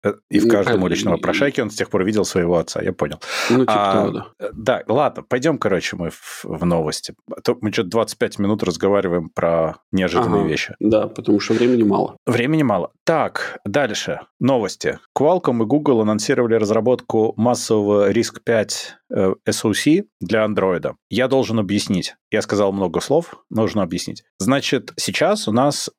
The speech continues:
Speaker 1: основные две архитектуры — это икс восемьдесят шесть и А Р М. Икс восемьдесят шесть в данном случае не интересно. А Р М — это, по сути дела, вещь, которой владеет, соответственно, компания А Р М, и она разрабатывает основную, э,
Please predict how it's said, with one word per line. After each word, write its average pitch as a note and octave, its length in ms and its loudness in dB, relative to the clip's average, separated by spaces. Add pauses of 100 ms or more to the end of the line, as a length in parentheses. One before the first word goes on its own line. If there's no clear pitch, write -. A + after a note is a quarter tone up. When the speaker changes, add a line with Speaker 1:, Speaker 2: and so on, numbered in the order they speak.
Speaker 1:
основные A#2+ 460 0
две A2 200 0
архитектуры — E3 800 2
это A2 240 2
икс A2 140 -6
восемьдесят A2 300 0
шесть D3 260 2
и A#2+ 240 2
А G#2+ 60 0 (100)
Р G2 60 2
М. F2 180 -2 (140)
Икс B2 160 -4
восемьдесят C3 280 0
шесть A#2+ 140 -2
в - 40 -14
данном G2+ 180 0
случае - 280 -2
не A2 60 2
интересно. F3 640 2
А A#2+ 60 2 (100)
Р A#2 80 2
М — D#3+ 280 2 (100)
это, A2 720 2
по G#2 80 0
сути A2+ 300 -4
дела, G2+ 440 2
вещь, G2+ 280 0
которой F#2+ 340 0
владеет, F#2+ 420 -2
соответственно, - 440 -4
компания F#2 500 -2
А G2+ 140 0
Р F#2 120 2
М, A#3 260 0
и A#2+ 60 0
она D3+ 420 2 (120)
разрабатывает G#2 1040 0
основную, G2+ 960 0
э, - 40 -8